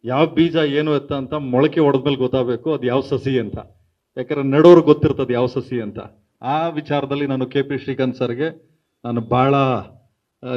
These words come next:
ಗೌರವಿಸ್ತೀನಿ. ಅದೇ ರೀತಿ ನಮ್ಮ ಗೆಳೆಯರು, ಆ, ನೀನಾಸಂ ಸತೀಶ್ ಅವರು, ಮತ್ತೆ ಮಾಸ್ಟರ್ ಇದ್ದಾರೆ. ನಮ್ಮ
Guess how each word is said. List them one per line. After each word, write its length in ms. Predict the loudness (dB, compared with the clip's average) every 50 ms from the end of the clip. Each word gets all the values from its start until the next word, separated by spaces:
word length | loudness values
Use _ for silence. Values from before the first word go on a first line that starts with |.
| -2 2
ಗೌರವಿಸ್ತೀನಿ. 600 | 4 6 6 6 6 4 2 -2 -4 -4 -2 -4
ಅದೇ 280 | -4 -4 -2 2 2 4
ರೀತಿ 260 | 4 4 2 0 0
ನಮ್ಮ 420 | 0 0 0 0 0 0 -2 -4 -6 -8 -14 -20 _ _ -20
ಗೆಳೆಯರು, 600 | -16 -12 -6 -2 0 2 4 4 4 4 4 0 -6 -18 -20 _ _ _ _ _ _ -10
ಆ, 60 | -8 -6 -6 -6 -6 -8 -8 -10 -14 -10 -6
ನೀನಾಸಂ 420 | -2 -2 -2 -2 -2 -2 -4 -4 -4
ಸತೀಶ್ 380 | -6 -4 -4 -4 -4 -2 -2
ಅವರು, 340 | -2 0 -2 -4 -6 -8 -14
ಮತ್ತೆ 200 | -12 -10 -8 -6
ಮಾಸ್ಟರ್ 440 | -4 -2 -2 -2 -2 -2 -4 -6 -4
ಇದ್ದಾರೆ. 540 | -4 -4 -6 -6 -8 -10 -14 _ _ _ _ _ _ _ _ _ _ _ _ _ _ _ _ _ _ _ -12
ನಮ್ಮ 240 | -8 -4 -2 0